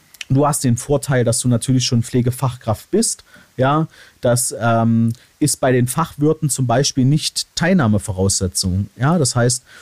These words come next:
du brauchst, ähm, bei, als, als Fachwirt kann es auch sein, wenn du da in eine Gruppe ger-, äh, kommst, bei einem Bildungsträger, der das macht, dass du die einzige Pflegefachkraft bist und da vielleicht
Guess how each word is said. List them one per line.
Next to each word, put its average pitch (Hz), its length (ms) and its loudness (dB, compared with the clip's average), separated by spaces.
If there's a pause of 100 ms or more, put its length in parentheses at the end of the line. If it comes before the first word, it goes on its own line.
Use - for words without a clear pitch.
(120)
du 117 100 0
brauchst, 120 560 0
ähm, 113 580 2
bei, 117 240 -2
als, 113 280 -2
als 110 220 -4
Fachwirt 147 520 0
kann 120 180 0
es 127 120 -2
auch 107 80 -2
sein, 113 260 0
wenn 117 100 2
du 120 80 2
da 113 120 2
in 113 60 4
eine 127 100 2
Gruppe - 320 -2
ger-, 123 280 -2 (320)
äh, 127 120 0
kommst, 135 500 -2
bei 120 100 0
einem 123 180 2
Bildungsträger, 131 640 0
der 127 100 4
das 123 200 -4
macht, 127 320 0 (320)
dass - 260 0
du 123 220 2
die 120 140 2
einzige 120 420 0
Pflegefachkraft - 800 -4
bist 101 220 -2
und 107 100 0
da 101 140 2
vielleicht 107 480 -2